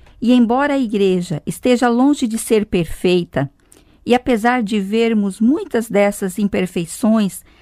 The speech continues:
até nas manche-, nas manchetes dos jornais, Deus a aperfeiçoa em nossos momentos de necessidade. Então, Deus é fiel,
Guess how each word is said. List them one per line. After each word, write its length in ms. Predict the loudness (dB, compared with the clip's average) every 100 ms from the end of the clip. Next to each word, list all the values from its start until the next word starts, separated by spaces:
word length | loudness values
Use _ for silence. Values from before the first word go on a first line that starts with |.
| _
até 500 | -6 -6 -2 -2 0
nas 220 | 0 0 0
manche-, 680 | 0 -2 -2 -2 0 -4 -12 _
nas 260 | -4 -2 0
manchetes 840 | -2 -2 -2 -2 -2 -4 -6 -6 -6
dos 220 | -6 -2
jornais, 720 | -2 0 0 0 -2 -8 -16 -20 _ _ _ _ _ -12
Deus 540 | -2 0 0 -2 -6 -6
a 120 | -4 -2
aperfeiçoa 1120 | -2 -4 -4 -8 -8 -2 0 2 0 -2 -4
em 160 | 0 2
nossos 480 | 2 0 0 -2 -2
momentos 680 | 0 0 0 0 -2 -4 -4
de 100 | -2
necessidade. 1040 | -2 -4 -8 -8 -4 -2 -2 -2 -8 -20 _ _ _ _ _ _
Então, 340 | -2 2 2 2
Deus 460 | 0 0 0 0
é 100 | -4
fiel, 600 | -6 -8 -6 -2 -2 -4